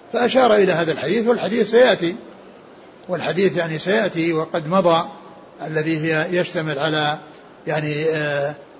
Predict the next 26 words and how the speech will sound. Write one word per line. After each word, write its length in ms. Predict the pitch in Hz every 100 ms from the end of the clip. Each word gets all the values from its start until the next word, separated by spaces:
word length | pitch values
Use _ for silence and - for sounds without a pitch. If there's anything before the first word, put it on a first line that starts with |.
| -
آه، 320 | 165 147 139
سبعة 320 | 135 185 170 156
أشخاص 460 | 156 - 165 151 - - - -
يظلهم 480 | 160 170 165 156 156
الله 260 | 156 147
في 100 | 139
ظله 400 | 151 165 156 156 - - - - - -
يوم 200 | 156 151
لا 140 | 147
ظل 220 | 143 160
إلا 280 | 151 147 143
ظله، 380 | 143 208 220 208 - - - -
وفيهم: 460 | 165 165 208 180 175
"ورجل 320 | 180 165 165
صدق 380 | 160 175 170 170
بصدقة 420 | 156 156 170 156 156
فأخفاها 560 | 156 156 160 208 208 220 - - -
حتى 260 | 170 180
لا 100 | 170
تعلم 300 | 165 160 156 135
شماله 360 | 156 156 151 143 - - -
ما 120 | 160
تنفق 380 | 156 170 143 156
يمينه". 480 | 151 147 190 208 208 - - - - -
فإذا 320 | 170 175 165 165 160
هذا 480 | 175 170 160 160